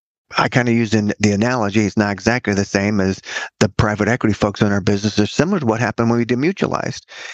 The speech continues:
And that's what people are asking about private equity. Is it bad? Is it good? Well, I think as long as you have a growth mode in mind,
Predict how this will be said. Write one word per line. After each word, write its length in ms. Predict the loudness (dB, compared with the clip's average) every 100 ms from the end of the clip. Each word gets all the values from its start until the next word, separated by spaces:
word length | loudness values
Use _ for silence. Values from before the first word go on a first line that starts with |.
| -6 0
And 120 | 2
that's 160 | 2 2
what 120 | 2
people 220 | 2 0
are 40 |
asking 200 | 0 0
about 140 | -2 0
private 260 | 0 0
equity. 280 | -2 0 0
Is 100 | 0
it 100 | 0
bad? 460 | -2 0 0 -2 -4 -18 _ _ _ _ 0
Is 140 | 0
it 120 | 0
good? 460 | 0 2 0 -2 -6 -10 -20 0 2
Well, 320 | 2 -2 -10 _ _ _ _ _ _ _
I 140 | 0 2
think 400 | 2 2 0 -2
as 120 | 0
long 180 | 2 0
as 60 | 0
you 40 |
have 100 | 0
a 60 | 0
growth 360 | 0 0 0
mode 360 | 2 2 0 0
in 200 | 0 2
mind, 680 | 2 0 0 0 0 0 -4